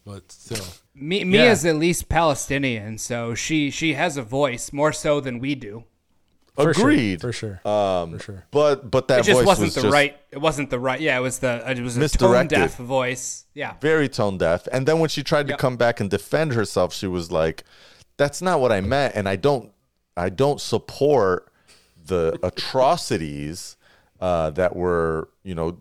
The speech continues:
Speaker 3: passed on by, by Hamas. However,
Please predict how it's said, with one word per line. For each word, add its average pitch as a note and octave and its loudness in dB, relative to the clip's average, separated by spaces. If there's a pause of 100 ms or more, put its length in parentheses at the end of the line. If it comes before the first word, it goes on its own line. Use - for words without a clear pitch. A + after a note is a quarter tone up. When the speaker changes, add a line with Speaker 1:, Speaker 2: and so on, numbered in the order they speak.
(460)
Speaker 3:
passed F2+ -2
on F2 0
by, D#2 -2
by D#2+ -2
Hamas. G2+ -2
However, F#2 0